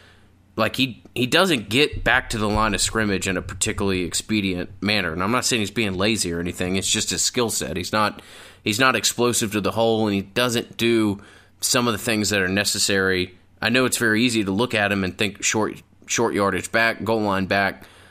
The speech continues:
Um, I'm not sure that his game fits perfectly with that. I, I, I'm fascinated to see what they do with Patrick. Uh, have always been impressed with his hands, and, uh, has always been impressed with what he's willing to do for his team. I, I think you could see him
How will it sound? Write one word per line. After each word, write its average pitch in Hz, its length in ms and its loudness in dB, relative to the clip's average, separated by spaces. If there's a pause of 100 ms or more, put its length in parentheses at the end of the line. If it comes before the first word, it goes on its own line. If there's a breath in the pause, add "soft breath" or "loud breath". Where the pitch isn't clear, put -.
(220 soft breath)
Um, 90 440 -2 (360)
I'm 120 180 -2
not 135 160 0
sure 127 280 2
that 104 140 0
his 101 140 -2
game 107 340 0
fits 104 240 -2
perfectly 101 480 -2
with 85 140 -4
that. 87 180 -2
I, 104 440 0
I, 147 140 0
I'm 160 160 -6
fascinated 139 720 0
to 98 60 0
see 127 200 2
what 110 180 0
they 101 100 0
do 120 160 0
with 135 140 0
Patrick. 135 500 -2 (460 loud breath)
Uh, 95 340 2
have 101 220 0
always 127 380 4
been 117 180 0
impressed 113 400 0
with 107 100 0
his 98 140 0
hands, 117 600 0 (500 loud breath)
and, 95 440 2
uh, 92 420 2
has 98 140 -2
always 110 300 2
been 110 100 2
impressed 104 420 0
with 90 140 -4
what 104 140 2
he's 95 160 -2
willing 98 260 0
to - 60 -16
do 104 180 0
for 92 180 -2
his - 120 -2
team. 117 420 2
I, 95 240 0
I 104 40 -2
think 120 260 -2
you 113 80 2
could 104 180 -2
see 117 280 2
him 107 420 2